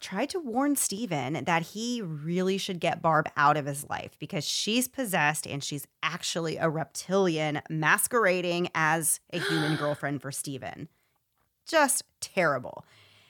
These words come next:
Speaker 1: And as you might imagine, this isn't the sort of thing that Sherry is just going to let go of. There's no way she's just going to have a reptilian infiltrating her little circle,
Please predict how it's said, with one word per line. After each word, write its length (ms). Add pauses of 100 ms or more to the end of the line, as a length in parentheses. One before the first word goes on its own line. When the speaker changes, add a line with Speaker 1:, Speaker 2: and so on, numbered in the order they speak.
(640)
Speaker 1:
And 180
as 180
you 80
might 160
imagine, 680 (100)
this 300
isn't 220
the 80
sort 220
of 80
thing 160
that 120
Sherry 480
is 140
just 220
going 220
to 200
let 320
go 260
of. 320 (200)
There's 220
no 180
way 460 (140)
she's 300
just 220
going 200
to 60
have 420 (200)
a 120
reptilian 760
infiltrating 720
her 140
little 200
circle, 580